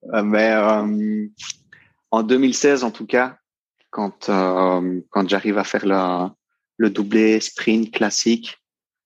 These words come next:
sur les championnats du monde à Banja Luka, euh, là, on est clairement dans l'optique où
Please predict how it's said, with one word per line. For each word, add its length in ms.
sur 220
les 80
championnats 420
du 80
monde 220
à 80
Banja 240
Luka, 420
euh, 300
là, 300
on 180
est 240
clairement 640
dans 140
l'optique 720
où 480